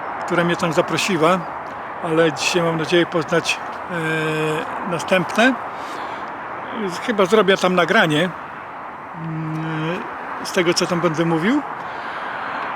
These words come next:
E, a dzisiaj, dzisiaj jeszcze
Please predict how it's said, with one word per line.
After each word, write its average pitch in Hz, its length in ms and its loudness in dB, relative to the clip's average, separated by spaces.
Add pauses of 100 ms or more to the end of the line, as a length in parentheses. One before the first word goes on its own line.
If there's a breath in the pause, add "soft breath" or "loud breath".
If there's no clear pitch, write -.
E, 175 460 6
a 185 120 4
dzisiaj, 226 540 8 (460 loud breath)
dzisiaj 208 280 6
jeszcze 202 480 6